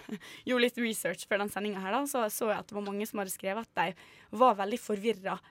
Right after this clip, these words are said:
med hele Utkult-kartet, og liksom, eh, Luna og Svans, Tassel, Abbe og Horn, hvem faen er det, liksom? Og så er det så vidt det blir sagt at det er de fire. Eh, og det, ja, det blir kanskje ikke bygd opp nok da, men fordi vi har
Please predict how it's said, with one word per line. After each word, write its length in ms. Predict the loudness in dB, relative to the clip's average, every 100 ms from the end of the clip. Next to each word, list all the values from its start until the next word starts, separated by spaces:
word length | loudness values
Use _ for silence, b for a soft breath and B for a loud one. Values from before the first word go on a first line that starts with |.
| b
med 80 | -2
hele 440 | 0 2 2 2 0
Utkult-kartet, 920 | -6 -6 -8 -4 -6 -6 _ 0 0 2
og 200 | 2 2
liksom, 320 | 2 0 -2 B B B B _ -6
eh, 240 | -2 -2
Luna 580 | -2 -2 -2 -2 -4 -2
og 140 | -4 -6
Svans, 320 | -4 -4 -4
Tassel, 300 | -8 -4 -2
Abbe 100 | 0
og 60 | 0
Horn, 180 | -4 -4
hvem 180 | -6 -4
faen 240 | -4 -4
er 60 | -4
det, 240 | -4 -4
liksom? 460 | -6 2 4 4 0
Og 60 | 0
så 340 | 4 4 2 -4 b b b
er 100 | 4
det 100 | 4
så 140 | 2 0
vidt 240 | -4 -6 _ -8
det 120 | -6
blir 140 | -4 -2
sagt 340 | -4 -6 -14
at 100 | -14 -8
det 260 | -6 -6 -6
er 220 | -8 -8 -12 _ -4
de 180 | -2 -2
fire. 320 | -2 -4 -2 -4 _ _ b b b b
Eh, 220 | 0 2 2
og 140 | 0
det, 160 | 0 -2 -4 -10 -12 _ _ _ -8
ja, 80 | -8 _
det 80 | -4
blir 100 | -2
kanskje 220 | -2 -2 -2
ikke 100 | -2
bygd 220 | -4 -6
opp 100 | -4
nok 300 | -6 -8 -2
da, 120 | 2
men 240 | 4 2 -4
fordi 560 | -4 -6 -6 -12 -10 -6
vi 100 | -4
har 220 | -4